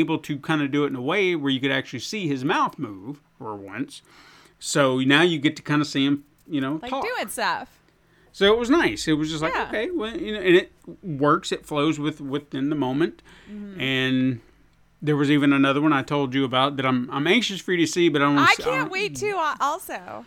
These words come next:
Speaker 2: wanna see.
Speaker 1: Because for the, for the audience's sake, there's a moment in the episode where her character is, she's having a discussion with my character,
Speaker 2: Mm-hmm.
Speaker 1: okay?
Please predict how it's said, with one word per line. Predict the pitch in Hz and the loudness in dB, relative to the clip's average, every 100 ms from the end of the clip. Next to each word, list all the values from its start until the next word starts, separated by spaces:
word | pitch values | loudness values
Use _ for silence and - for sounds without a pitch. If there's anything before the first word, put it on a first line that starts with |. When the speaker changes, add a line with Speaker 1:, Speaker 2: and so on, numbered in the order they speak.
| - 220 | -18 -20
Speaker 2:
wanna | 240 262 | -12 -4
see. | |
Speaker 1:
Because | 170 196 165 - - _ _ _ - _ _ _ | 4 4 4 -2 -16 _ _ _ -20 _ _ _
for | - 190 196 | 0 4 6
the, | 190 | 4
for | 151 180 | 2 2
the | 175 165 | 2 2
audience's | 170 165 151 139 139 - | 4 6 6 2 -2 -2
sake, | 143 123 - | 0 0 -4
there's | 165 143 156 | 0 4 4
a | 147 | 4
moment | 170 247 240 190 | 4 2 0 -2
in | 175 175 175 175 | 2 4 4 2
the | 151 151 151 151 147 | 4 4 4 2 0
episode | 151 127 139 127 123 120 - _ _ _ _ _ _ _ - | -4 -4 -2 -2 -2 -6 -8 _ _ _ _ _ _ _ -12
where | 170 120 131 131 131 131 117 - _ - | -4 0 2 2 2 0 -2 -8 _ -8
her | - 175 | 2 2
character | 165 180 170 156 156 | 4 4 6 4 2
is, | 151 143 139 127 - - _ _ _ _ _ _ _ _ _ _ - | 4 2 2 0 -6 -10 _ _ _ _ _ _ _ _ _ _ -8
she's | - 185 190 170 - - _ _ 143 | 0 4 4 2 -2 -8 _ _ 0
having | 156 226 233 220 | 4 4 4 2
a | 190 | 2
discussion | 160 - 202 175 165 156 | 0 2 2 4 4 4
with | 139 | 4
my | 143 135 | 2 2
character, | 107 110 90 - - _ _ _ | 0 -8 -8 -18 -20 _ _ _
Speaker 2:
Mm-hmm. | 151 | -8
Speaker 1:
okay? | - 143 135 | -2 0 0